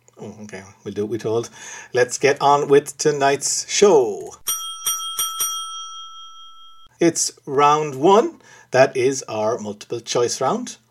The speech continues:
In this round, each player will get asked a question, and they will have an option of giving me the right answer from potential three choices. If they give me the right answer on their own, they get two points for their side. They can confer with their teammate if they want, that's fine.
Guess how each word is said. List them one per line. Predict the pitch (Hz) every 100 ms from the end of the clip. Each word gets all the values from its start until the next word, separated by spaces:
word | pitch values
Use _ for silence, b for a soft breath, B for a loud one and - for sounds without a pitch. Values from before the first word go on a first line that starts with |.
| _ _
In | -
this | 156 147
round, | 151 202 -
each | 180 -
player | 147 131
will | 117
get | 117
asked | 110 107 -
a |
question, | - 208 - 294 208 B B B B
and | - 110 110 113
they | 107 117
will | 113
have | 110 113
an |
option | 120 117 - 135 120
of | 123 107
giving | 127
me | 123
the |
right | 131
answer | 139 147 170
from | - 139 131 156 -
potential | - 101 98 135
three | 127 - 107 107 147 - -
choices. | - - - 320 - -
If | -
they |
give | 147
me | 160
the |
right | 160
answer | 165 165
on | 156
their | 170
own, | 247
they | 170
get | 123 -
two | 156
points | - 156 151
for | - 156
their | 151 143
side. | - 196 277 320 - - - _ _
They | 202
can | 202 208
confer | 208 180
with | 160
their | 156
teammate | - 127 139
if | 147
they |
want, | 113 107
that's | 107 110
fine. | - 117